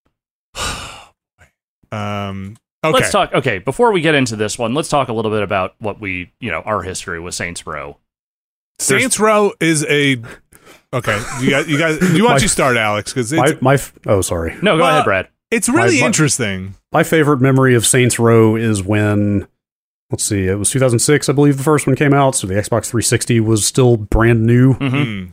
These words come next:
Speaker 3: and they sent, like, twelve copies over to GameSpot <laughs> because we had to do some kind of, like, multiplayer thing.
Speaker 2: They really wanted people to review that game.
Speaker 3: And they were just like, "Anybody who was willing to do, like, participate in this multiplayer video thing we're doing,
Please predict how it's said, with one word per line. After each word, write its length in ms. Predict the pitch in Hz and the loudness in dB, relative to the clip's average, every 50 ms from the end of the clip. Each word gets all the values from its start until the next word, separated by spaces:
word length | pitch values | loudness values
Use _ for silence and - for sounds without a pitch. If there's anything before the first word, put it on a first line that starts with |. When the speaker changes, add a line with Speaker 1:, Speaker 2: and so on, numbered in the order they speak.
| - - | -8 -6
Speaker 3:
and 120 | 98 98 104 | -2 0 0
they 60 | 101 | 0
sent, 280 | - - 127 117 110 113 | 2 0 0 0 0 -2
like, 160 | 107 101 - | -2 -2 -2
twelve 300 | - - 120 113 107 - | 0 0 2 2 2 0
copies 420 | - 123 120 - - 127 110 120 | 2 0 2 2 2 0 2 2
over 240 | 127 120 120 117 117 | 2 2 2 2 0
to 80 | 117 110 | 0 0
GameSpot 1120 | 107 131 123 - - 156 135 - - - 135 - - - - - - 123 110 87 - - _ | 0 2 2 2 0 0 -2 -2 -2 -4 -4 -4 -6 -6 -14 -12 -10 -10 -10 -10 -12 -18 _
<laughs> 600 | _ - - - _ _ _ _ _ _ _ _ | _ -20 -20 -20 _ _ _ _ _ _ _ _
because 200 | - - 113 101 | -6 -4 -2 0
we 100 | 101 104 | 2 2
had 80 | 113 98 | 2 0
to 40 | 98 | 0
do 120 | 104 113 | -2 -2
some 160 | 104 - 123 117 | 0 0 0 0
kind 180 | - 120 117 117 | 0 0 0 0
of, 100 | 107 104 | 0 2
like, 160 | 113 110 107 | 0 0 0
multiplayer 600 | - 113 117 117 131 117 - 131 127 127 131 123 | 0 -2 0 0 0 0 2 2 2 4 2 2
thing. 300 | - - 135 131 143 139 139 | 0 2 2 2 4 4 4
Speaker 2:
They 120 | 165 156 | 2 2
really 400 | 123 113 120 135 135 127 123 120 | -2 0 2 2 2 2 2 0
wanted 300 | 110 117 113 107 104 98 | 0 0 0 0 -2 -4
people 240 | 104 107 98 107 101 | -6 -8 -8 -6 -8
to 60 | 95 90 | -8 -8
review 240 | 90 82 90 92 85 | -10 -10 -12 -12 -10
that 200 | 85 85 92 - | -10 -10 -8 -8
game. 360 | 101 95 92 95 98 82 78 - - - _ _ _ _ - | -8 -6 -6 -6 -8 -8 -12 -18 -20 -20 _ _ _ _ -4
Speaker 3:
And 160 | 123 107 98 | -4 -2 0
they 100 | 110 107 | 0 0
were 140 | 98 107 101 | 0 0 0
just 220 | 98 104 98 - 117 | 0 -2 0 2 2
like, 260 | 113 107 104 - 120 | 2 2 2 2 2
"Anybody 380 | 120 143 135 143 143 143 143 135 | 2 2 4 4 4 4 4 4
who 80 | 143 | 4
was 140 | 143 139 120 120 | 4 4 4 4
willing 280 | 135 139 139 135 131 123 | 4 4 4 4 2 2
to 180 | - 139 135 | 0 -2 -2
do, 420 | 120 123 131 135 131 131 131 131 127 | 0 2 4 4 2 2 0 -4 -4
like, 140 | 123 120 - | -4 -4 -4
participate 400 | - 123 - 131 - 143 131 120 | -4 -2 -2 -2 0 2 2 4
in 60 | 127 131 | 4 2
this 100 | 120 104 | 2 2
multiplayer 580 | 131 127 123 123 - 123 123 117 117 117 113 | 0 0 0 2 2 2 2 4 4 2 2
video 460 | 101 110 113 117 120 117 113 113 110 107 | 2 2 2 4 4 4 4 4 2 2
thing 320 | - 131 113 107 107 107 | 2 0 2 2 2 2
we're 100 | 110 110 | 0 2
doing, 540 | 101 110 110 107 110 110 107 104 101 104 | 2 2 2 4 4 2 2 0 0 -2